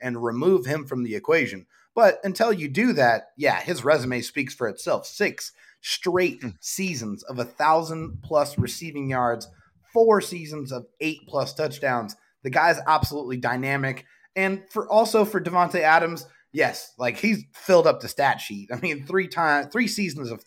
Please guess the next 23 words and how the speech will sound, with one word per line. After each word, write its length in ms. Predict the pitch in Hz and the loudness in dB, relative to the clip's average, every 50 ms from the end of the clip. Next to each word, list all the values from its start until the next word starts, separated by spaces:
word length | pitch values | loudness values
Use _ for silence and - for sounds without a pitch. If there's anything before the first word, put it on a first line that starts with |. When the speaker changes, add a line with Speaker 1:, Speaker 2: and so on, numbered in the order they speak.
| _ | _
Speaker 1:
thirteen 440 | - 180 175 165 - - - 160 151 | -2 -2 -2 -2 -4 -12 -14 -10 -8
hundred 300 | 139 143 147 131 123 123 | -8 -6 -6 -8 -10 -8
plus 320 | - 151 147 135 117 - _ _ _ _ _ _ | -2 0 0 0 0 -6 _ _ _ _ _ _
receiving 460 | 135 131 135 - 175 170 156 151 151 | -10 -10 -8 -6 -6 -6 -6 -6 -4
yards, 320 | 151 147 139 139 131 131 - | 0 0 0 0 -2 -4 -4
one 220 | 131 170 180 262 | -2 -2 0 0
of 140 | 123 - - | -2 -4 -4
fifteen 500 | - 175 151 139 - - 147 147 139 135 | -6 -6 -6 -6 -10 -12 -10 -8 -8 -8
plus, 400 | 135 - 147 139 131 131 - - _ _ _ _ _ _ _ | -4 -2 -2 -2 -2 -2 -6 -14 _ _ _ _ _ _ _
one, 440 | 113 127 160 170 170 170 165 170 - _ - | -4 0 2 2 2 2 -2 -8 -12 _ -4
uh, 60 | 120 | -2
I 100 | 113 131 | -2 -2
think 120 | 165 175 | -2 -4
it 0 | |
was 120 | 120 - 82 | -4 -4 0
actually 380 | 85 131 135 - 123 104 - _ | 0 0 0 0 -6 -8 -10 _
eighteen 520 | - 147 208 247 - - - - 113 107 104 | -4 -4 -4 -4 -6 -10 -10 -8 -8 -8 -8
touchdowns 540 | 104 113 110 - - - 117 113 110 101 - | -6 -6 -6 -6 -6 -8 -6 -6 -8 -6 -6
that 200 | 120 113 104 - | -6 -6 -6 -8
season, 440 | - 131 123 120 110 120 113 107 _ _ _ _ | -8 -6 -6 -6 -6 -8 -12 -14 _ _ _ _
which 240 | 135 127 123 - | -10 -10 -10 -10
is 120 | 101 - _ _ | -18 -20 _ _
crazy. 760 | - - - - _ _ 202 190 160 117 110 104 104 104 - | -20 -20 -20 -20 _ _ -10 -8 -8 -8 -10 -10 -10 -12 -12